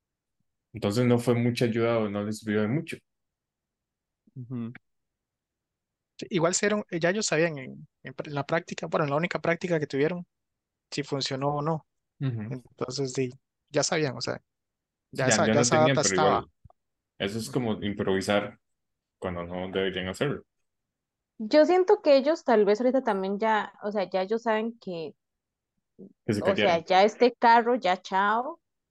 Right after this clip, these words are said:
Speaker 4: y entonces tal vez esas actualizaciones que están probando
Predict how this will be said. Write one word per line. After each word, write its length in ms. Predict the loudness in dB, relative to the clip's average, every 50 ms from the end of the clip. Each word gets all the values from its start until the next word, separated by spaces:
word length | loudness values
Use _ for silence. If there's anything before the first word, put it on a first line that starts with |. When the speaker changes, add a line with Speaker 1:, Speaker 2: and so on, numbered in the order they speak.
| _ _
Speaker 4:
y 100 | -4 -2
entonces 400 | -2 -2 -2 0 0 0 0 0
tal 200 | -2 -2 -2 -2
vez 220 | -2 -4 -6 -6 -6 -6
esas 240 | -6 -6 -4 -4
actualizaciones 560 | -6 -6 -4 -6 -6 -6 -6 -6 -6 -8 -6 -6
que 80 | -8
están 300 | -4 0 0 0 0 0
probando 840 | 0 2 4 4 4 4 2 0 -2 -6 -4 -2 -2 -2 -2 -4 -6